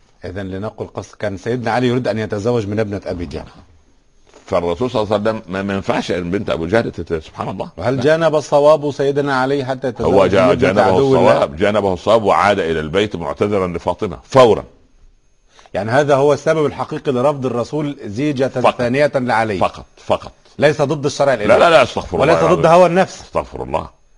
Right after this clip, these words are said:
Speaker 1: أن يشرعوا على الم-، على،
Speaker 2: استغفر
Speaker 1: على
Speaker 2: الله.
Speaker 1: نساء المسلمين ويقرأوا على
Speaker 2: الرس-،
Speaker 1: ابنة الله.
Speaker 2: الرسول هواه وفق ما جاء به الوحي الأعلى.
Speaker 1: لكن هم، هم بعض المستشرقين سيدي وقفوا في كتب التاريخ، حتى في رواية ابن جرير الطبري،
Speaker 2: مم.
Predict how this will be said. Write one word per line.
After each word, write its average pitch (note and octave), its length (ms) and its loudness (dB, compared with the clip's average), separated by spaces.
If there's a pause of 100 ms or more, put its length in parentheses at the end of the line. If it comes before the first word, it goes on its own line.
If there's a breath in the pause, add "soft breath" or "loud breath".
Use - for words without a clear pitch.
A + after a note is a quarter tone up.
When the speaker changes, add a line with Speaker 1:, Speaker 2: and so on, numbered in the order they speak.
Speaker 1:
أن A#2+ 120 -2
يشرعوا B2 380 0
على C#3+ 180 4
الم-، B2 160 0
على، A2 180 2
Speaker 2:
استغفر A2 200 2
Speaker 1:
على B2 80 2
Speaker 2:
الله. B2 120 2
Speaker 1:
نساء D#3+ 140 0
المسلمين D3+ 400 -2
ويقرأوا F3+ 280 2
على F3 100 2
Speaker 2:
الرس-، F3 40 2
Speaker 1:
ابنة F#3 120 0
الله. G3 160 0
Speaker 2:
الرسول G3 240 2
هواه F#2+ 680 2
وفق F#2 400 -4
ما E2+ 140 -4
جاء G2+ 200 -2
به F#2+ 120 -4
الوحي F#2+ 340 -2
الأعلى. F#3 280 0
Speaker 1:
لكن G#3+ 200 0
هم، F#3+ 220 0
هم D#3+ 160 -2
بعض G3+ 200 4
المستشرقين D#3 720 -6
سيدي C#3+ 280 -2
وقفوا C3 320 -4
في A2 200 -10
كتب C3 160 -6
التاريخ، B2+ 420 -2
حتى A2+ 280 -6
في G#2+ 140 -10
رواية C3 140 -4
ابن B2+ 240 -6
جرير A#2 300 -6
الطبري، C3 380 -4
Speaker 2:
مم. C#2+ 200 -14